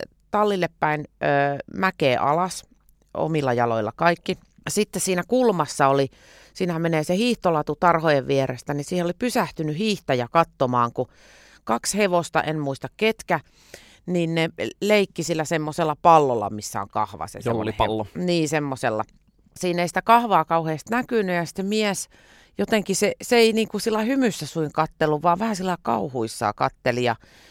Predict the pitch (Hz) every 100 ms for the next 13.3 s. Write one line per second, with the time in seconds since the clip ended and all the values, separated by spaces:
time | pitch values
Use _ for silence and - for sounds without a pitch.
0 | - _ - 202 - 190 196 - 170 185
1 | - 156 165 156 151 156 156 147 147 -
2 | 160 147 139 147 143 - 131 143 143 131
3 | 143 139 160 156 151 135 - - 240 294
4 | 302 277 - 269 262 - 226 196 - 226
5 | 214 180 208 208 196 202 190 165 - -
6 | 175 - - - - 175 - - 185 185
7 | 254 262 294 247 - 302 - - 262 -
8 | 262 - 254 - 190 165 _ - - 392
9 | 349 247 175 170 170 151 151 143 - 127
10 | 120 - - 123 120 - 123 107 - 110
11 | - - 90 - - 113 120 117 - 117
12 | - 101 101 104 98 - 151 123 - 160
13 | 135 110 110